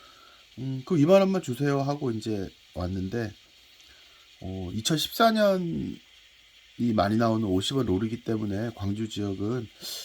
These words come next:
제가 좀 욕심을 내 봤는데 많이는 안 주더라고요. 근데 참 깜짝 놀랄 일은 그 주시는 여덟 롤 중에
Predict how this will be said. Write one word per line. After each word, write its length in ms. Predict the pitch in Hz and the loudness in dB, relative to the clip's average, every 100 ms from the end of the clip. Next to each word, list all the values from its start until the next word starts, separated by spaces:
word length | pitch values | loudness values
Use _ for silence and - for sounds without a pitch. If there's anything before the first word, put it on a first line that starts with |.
| - | -12
제가 240 | - 104 104 | -8 -6 -2
좀 140 | 95 | 0
욕심을 400 | 95 - 139 120 | 0 0 0 0
내 300 | 104 107 98 - - - - - | 0 0 -4 -8 -20 -20 -20 -12
봤는데 560 | 98 98 104 98 92 67 - - | -6 -4 -2 -2 -2 -4 -6 -10
많이는 360 | 95 101 120 120 | -2 2 2 0
안 120 | 87 | -2
주더라고요. 560 | 90 90 85 87 90 87 - - - - - - - - - - | -4 -6 -6 -6 -8 -8 -16 -20 -20 -20 -20 -20 -20 -20 -20 -10
근데 200 | 135 131 - - | 2 2 2 -8
참 260 | - 139 123 | -8 -8 -6
깜짝 280 | - - 156 | -4 0 2
놀랄 320 | 117 139 135 | 4 4 4
일은 400 | 117 139 113 95 - - | 2 2 0 -4 -14 -12
그 420 | - 113 95 78 - - | -4 0 0 -2 -4 -16
주시는 480 | - 127 123 170 156 | -6 -4 -2 0 2
여덟 340 | 101 104 165 147 | 4 4 4 4
롤 160 | 139 | 2
중에 440 | 135 104 135 107 | 0 -4 -2 -4